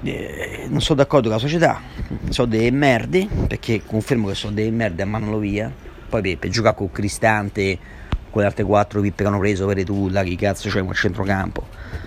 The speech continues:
Ma, ma mi voglio dimenticare, guarda, di Avarà, cioè, non, non voglio sapere manco chi, chi gioca al prossimo anno, perché sono veramente ner-, nervosito.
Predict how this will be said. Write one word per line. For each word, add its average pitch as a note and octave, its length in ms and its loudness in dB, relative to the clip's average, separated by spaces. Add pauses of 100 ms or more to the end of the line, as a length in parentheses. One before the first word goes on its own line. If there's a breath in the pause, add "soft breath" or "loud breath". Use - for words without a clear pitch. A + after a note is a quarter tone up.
(320 loud breath)
Ma, B2 240 -2
ma A2 180 2
mi A#2+ 200 4
voglio B2+ 200 8
dimenticare, A#2 580 6
guarda, G2 300 2
di G#2 120 4
Avarà, G2+ 420 4
cioè, G2+ 140 -2
non, A2 220 2
non A2+ 240 2
voglio B2 160 4
sapere B2 200 2
manco C#3 220 4
chi, A#2 220 0
chi C3 160 -2
gioca A#2+ 280 6
al A2 80 4
prossimo A#2 380 2
anno, F2+ 260 0
perché F2+ 220 -4
sono G2+ 140 0
veramente A#2 300 4
ner-, A2 220 2
nervosito. G#2 720 0